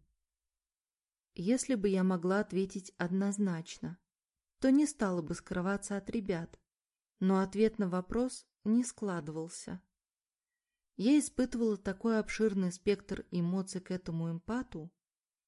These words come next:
от страха и настороженности до восторга и легкой влюбленности. «Не знаю». Я скромно покачала головой.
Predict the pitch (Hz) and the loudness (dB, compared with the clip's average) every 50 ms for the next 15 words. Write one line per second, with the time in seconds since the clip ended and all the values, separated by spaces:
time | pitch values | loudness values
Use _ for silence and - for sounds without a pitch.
0 | _ _ _ _ _ _ _ _ _ _ - 175 180 180 - - - - 175 190 | _ _ _ _ _ _ _ _ _ _ -2 0 0 0 -2 -4 -2 0 2 2
1 | 220 214 - - 185 170 165 170 165 - - 170 165 165 190 233 247 226 214 185 | 2 0 0 -2 -2 -2 -2 -4 -6 -8 -8 -6 -4 -2 0 0 0 0 -2 -4
2 | 175 165 - - - 180 170 - _ _ _ _ _ _ _ _ _ _ - 170 | -4 -6 -8 -12 -14 -14 -14 -14 _ _ _ _ _ _ _ _ _ _ 0 2
3 | 180 170 175 175 170 - - 226 240 247 226 220 254 240 240 - - 185 190 180 | 2 4 2 2 -2 0 4 4 4 4 4 4 0 0 0 -2 -4 -2 -2 0
4 | 180 196 196 - - 220 208 202 202 208 226 214 220 202 180 160 156 160 160 165 | 0 -2 -2 -4 -4 -4 -4 -2 -2 -4 -4 -4 -2 -2 -2 -2 -4 -8 -10 -12
5 | - - - - 190 196 _ _ _ _ _ _ _ _ _ _ _ _ _ _ | -16 -18 -18 -18 -18 -18 _ _ _ _ _ _ _ _ _ _ _ _ _ _
6 | _ _ _ _ _ _ _ _ _ _ _ _ _ _ _ _ _ _ _ - | _ _ _ _ _ _ _ _ _ _ _ _ _ _ _ _ _ _ _ 6
7 | 233 233 262 269 226 - 233 233 226 214 202 185 185 180 180 185 - _ _ _ | 8 10 10 10 8 8 6 6 6 6 4 2 0 -2 -4 -8 -12 _ _ _
8 | _ _ _ _ _ _ _ _ _ _ - - 170 196 233 269 - - - - | _ _ _ _ _ _ _ _ _ _ -4 0 4 4 4 4 2 -2 -2 0
9 | 214 220 233 240 240 - - - - 190 180 180 - 185 180 180 185 180 175 190 | 4 4 6 4 4 2 -4 -8 -6 -6 -8 -8 -6 -6 -6 -4 -4 -6 -6 -6
10 | 190 202 208 208 202 180 170 165 156 | -4 -4 -4 -6 -6 -8 -10 -12 -12